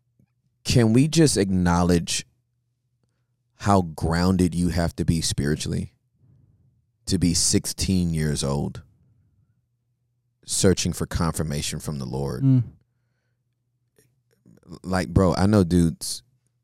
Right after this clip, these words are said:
Speaker 1: in their twenties, thirties, forties, fifties that would be all over the place.
Speaker 2: Yeah.
Speaker 1: So, so let me ask you a question. Did you feel at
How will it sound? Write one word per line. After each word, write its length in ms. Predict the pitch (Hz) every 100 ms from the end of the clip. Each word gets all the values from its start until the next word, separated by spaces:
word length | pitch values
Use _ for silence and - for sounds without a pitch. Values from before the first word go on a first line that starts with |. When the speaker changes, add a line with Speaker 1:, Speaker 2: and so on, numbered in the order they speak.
| _ -
Speaker 1:
in 180 | 87
their 140 | 82 73
twenties, 440 | - - 87 78
thirties, 320 | - 78 69 -
forties, 360 | 82 76 -
fifties 640 | - 82 - 50 - - - _ _ _ _ _ _ _ _ _ _ _ _ -
that 180 | - 87
would 120 | 78
be 140 | 76 78
all 220 | 71 64
over 180 | 67 50
the 80 | -
place. 440 | - - - - -
Speaker 2:
Yeah. 260 | 123 117 - -
Speaker 1:
So, 360 | - 127 101 -
so 300 | - 123 101
let 180 | 92 113
me 100 | 117
ask 220 | 98 95
you 60 | 85
a 40 |
question. 400 | - - - - - _ _ _ _ _ _ _ _ - _ _ _ _ 98
Did 260 | 107 92
you 160 | 110 139
feel 800 | 127 - 110 101 98 92 90 - _ _ _ _ _ _ 95
at 180 | 90